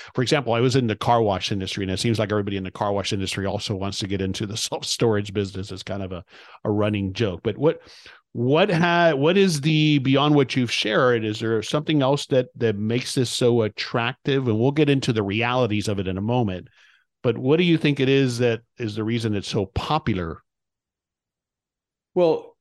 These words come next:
Speaker 2: it's real estate, but it's also retail, right? So it, it's a retail business because you're dealing with consumers coming off the street and, and they're shopping your product.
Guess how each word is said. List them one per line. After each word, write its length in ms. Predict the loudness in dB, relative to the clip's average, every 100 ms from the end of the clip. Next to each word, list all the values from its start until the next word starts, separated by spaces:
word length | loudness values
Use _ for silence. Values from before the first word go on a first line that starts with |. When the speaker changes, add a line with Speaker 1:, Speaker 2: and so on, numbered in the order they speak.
| _
Speaker 2:
it's 460 | -8 -6 -12 -16 -14
real 280 | -6 -4
estate, 320 | -4 -4 -6 -6
but 100 | -6
it's 100 | -6
also 240 | -6 -6
retail, 400 | -8 -8 -10 -12
right? 260 | -8 -10 -10 _ _ _ _ _ _
So 320 | -6 -2 0 -2
it, 120 | -8 -14
it's 120 | -10
a 60 | -6
retail 380 | -6 -4 -4 -2
business 340 | -4 -4 -8
because 260 | -10 -10 -8
you're 120 | -8
dealing 240 | -6 -6
with 140 | -8 -10
consumers 440 | -10 -6 -6 -6
coming 260 | -8 -6 -6
off 140 | -6
the 80 | -10
street 320 | -12 -10 -10 -10
and, 240 | -10 -10 -16 -20 -20 _
and 120 | 0
they're 80 | 2
shopping 420 | 2 2 2 0
your 100 | -4
product. 440 | -4 -6 -6 -10